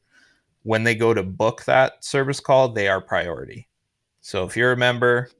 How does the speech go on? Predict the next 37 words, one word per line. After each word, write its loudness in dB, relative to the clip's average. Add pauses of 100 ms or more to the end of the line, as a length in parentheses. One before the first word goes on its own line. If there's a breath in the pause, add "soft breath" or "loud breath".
(300)
you, -6
you've -4
shown 0
you, -4
you, -4
you, -4
you -6
got 0
some -12
commitment -8
to -4
us, -4
we -2
wanna -2 (260)
pay -2
that -2
back. 0
We -6
wanna -6
make -4
sure -2
you -6
got 0
a -2
problem, -2
we're -4
out -6
there -8
to -14
deal -12
with -16
it. -12
So -20
they -10
get -12
priority -4
booking. -2